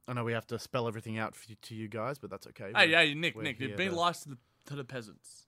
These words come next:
Speaker 2: all right?
Speaker 1: Be nice to the peasants, all right. Um, game of the week this week. I wonder which game we're gonna pick, 'cause the, this has been a, a long week for us because we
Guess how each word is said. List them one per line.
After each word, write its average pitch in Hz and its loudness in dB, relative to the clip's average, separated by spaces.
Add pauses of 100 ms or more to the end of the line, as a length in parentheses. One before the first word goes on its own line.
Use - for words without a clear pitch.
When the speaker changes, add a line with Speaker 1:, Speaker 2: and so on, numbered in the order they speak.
Speaker 2:
all 113 -8
right? 151 -4
Speaker 1:
Be 110 -4
nice 107 -8
to - -18
the 95 -18
peasants, - -18
all 92 -14 (920)
right. 151 6
Um, 143 0
game 202 10
of 202 6
the 175 8
week 156 6
this 147 0
week. 135 4 (460)
I 143 8
wonder 180 10
which 147 2
game 135 6 (340)
we're 139 -2
gonna 127 0
pick, 131 0
'cause 160 -4
the, 190 6
this 196 0
has 339 -2
been 294 2
a, 269 8
a 196 2
long 160 6
week 160 4
for 131 0
us 113 2
because 127 -4
we 123 -6